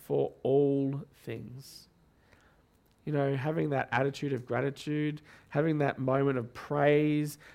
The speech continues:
for even the little things in life. You know, God's blessings are so abundant, we don't even take the moments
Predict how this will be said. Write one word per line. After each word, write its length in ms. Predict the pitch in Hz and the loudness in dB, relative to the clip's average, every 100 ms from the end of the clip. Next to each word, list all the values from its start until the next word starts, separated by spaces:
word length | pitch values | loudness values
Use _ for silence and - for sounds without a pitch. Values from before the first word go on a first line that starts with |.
| - | -10
for 180 | - 151 | -4 0
even 240 | 156 147 | 2 2
the 80 | 135 | 0
little 360 | 127 135 151 | 2 2 0
things 340 | 147 - 160 151 | -2 -2 -2 -2
in 120 | 151 | -2
life. 340 | 151 156 151 | 0 0 -2
You 80 | 170 | -2
know, 100 | 160 | -2
God's 460 | 151 151 160 190 170 | 0 2 4 4 2
blessings 500 | - 165 185 139 131 | 0 0 2 -2 -2
are 80 | 127 | -4
so 280 | - 175 | -2 0
abundant, 460 | 202 165 147 180 156 | 0 2 2 2 0
we 120 | 123 | -2
don't 200 | 156 190 | 0 -2
even 380 | - 160 135 131 127 - - _ _ | -2 -4 -2 -4 -6 -18 -20 _ _
take 360 | - 170 - - | -2 0 0 -2
the 140 | 180 180 | 0 2
moments 760 | 160 160 170 160 151 135 - | 4 4 2 2 0 0 -12